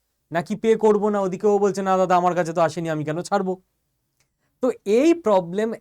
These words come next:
এড়াতে এনপিসিআই সাতটা নতুন রুল জারু-, জারি করেছে। এবার এনপিসিআই কারা? এনপিসিআই হচ্ছে ন্যাশনাল পেমেন্ট কর্পোরেশন অফ ইন্ডিয়া। এরা হচ্ছে সেই বোর্ড যারা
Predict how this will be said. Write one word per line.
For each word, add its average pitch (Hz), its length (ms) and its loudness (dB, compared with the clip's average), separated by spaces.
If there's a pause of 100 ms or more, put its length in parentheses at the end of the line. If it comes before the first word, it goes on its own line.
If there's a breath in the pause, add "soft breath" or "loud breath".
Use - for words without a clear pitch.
এড়াতে 202 600 2 (360)
এনপিসিআই 262 760 -2
সাতটা - 420 -8
নতুন 233 340 -4
রুল 160 240 -2
জারু-, 123 420 -6
জারি 131 220 -8
করেছে। - 380 -12 (680)
এবার 208 160 0
এনপিসিআই 269 640 2
কারা? 262 300 -4 (680)
এনপিসিআই 285 680 0
হচ্ছে 294 260 -4
ন্যাশনাল 240 540 -4 (280)
পেমেন্ট 226 400 -2
কর্পোরেশন 208 640 -4
অফ 269 160 -10 (100)
ইন্ডিয়া। 131 320 -2 (1040)
এরা 262 460 2 (180)
হচ্ছে - 240 -6
সেই 220 280 -2
বোর্ড 175 520 4 (240)
যারা 156 260 2